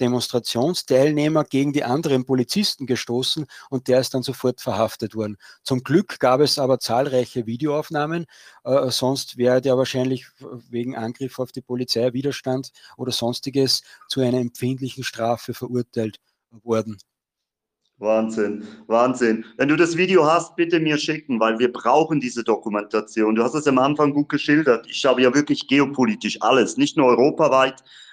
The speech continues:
Speaker 2: weltweit. Am fünfzehnten Mai haben wir ja die nächsten Worldwide Demonstration. Da ist zum Beispiel Japan wieder dabei, Australien ist dabei, Argentinien, Kanada.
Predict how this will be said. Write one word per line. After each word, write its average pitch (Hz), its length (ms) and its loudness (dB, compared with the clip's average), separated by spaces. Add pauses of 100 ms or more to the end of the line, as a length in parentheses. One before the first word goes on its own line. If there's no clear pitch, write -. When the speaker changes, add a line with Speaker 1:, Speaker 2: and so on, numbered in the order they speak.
Speaker 2:
weltweit. 123 800 2
Am 120 140 -2
fünfzehnten 135 800 0
Mai 117 280 2
haben 135 160 -2
wir 120 80 -2
ja 120 40 2
die 113 140 -2
nächsten 123 420 -2
Worldwide 107 800 2
Demonstration. 110 1000 -2 (320)
Da 113 140 4
ist 123 140 0
zum 131 100 0
Beispiel 123 420 2
Japan 135 460 2
wieder 131 180 0
dabei, 120 460 2
Australien 120 640 0
ist 120 200 -8
dabei, 113 420 2
Argentinien, 113 800 -2
Kanada. 117 600 2